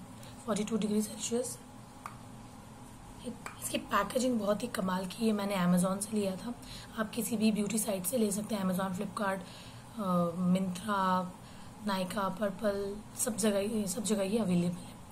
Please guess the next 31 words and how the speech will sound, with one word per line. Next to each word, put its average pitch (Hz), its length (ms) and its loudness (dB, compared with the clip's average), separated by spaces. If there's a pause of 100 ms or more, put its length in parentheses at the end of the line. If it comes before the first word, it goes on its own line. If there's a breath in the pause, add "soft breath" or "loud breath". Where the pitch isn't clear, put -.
(640 loud breath)
तो 202 280 0
ये 196 260 4
कुछ - 260 -2
इस - 140 -4
तरीके 233 220 2
से 226 120 4
दिखता 185 320 -2
है, 202 160 0
देख 185 220 -2
लीजिए। 214 240 2
और - 800 -12
इसकी - 400 -6 (320)
ऐसे - 220 -4
करके 247 160 2
बंद 190 320 4
होता 175 220 0
है, 185 60 -4
आप 214 120 -4
इसे 214 160 0
यूं 214 180 4
खोलेंगे 220 420 2
तो - 0 - (320)
टक - 240 -6
से 240 160 2
आवाज़ 190 300 2
आएगी। 185 280 0
And - 840 -12
it 214 120 0
looks 214 240 2
like 190 320 -4
this। - 260 -2